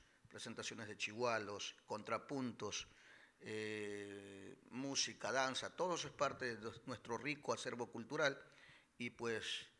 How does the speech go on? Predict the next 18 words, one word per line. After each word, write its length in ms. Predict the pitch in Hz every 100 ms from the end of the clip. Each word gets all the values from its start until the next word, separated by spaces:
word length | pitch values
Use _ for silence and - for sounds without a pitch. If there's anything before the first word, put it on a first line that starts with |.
| _ -
es 140 | 127
nuestra 320 | 143 127 135
obligación 600 | 113 110 101 - 180 123
también, 460 | 113 107 110 107 110 - - - - -
eh, 500 | 113 110 107 104 104
rescatarlo, 640 | 110 127 131 - 135 135 127
fortalecerlo 680 | 120 - 113 110 151 165 143
y 40 |
dejar 200 | 117 120
un 120 | 127
legado 560 | 117 113 131 120 113 - - - - -
a 100 | 110
nuestras, 720 | 117 110 110 95 82 - - -
a 120 | 104
nuestros, 600 | 117 - 113 101 92 -
a 40 | 104
nuestros 360 | 107 107 110
hijos, 320 | 160 123 110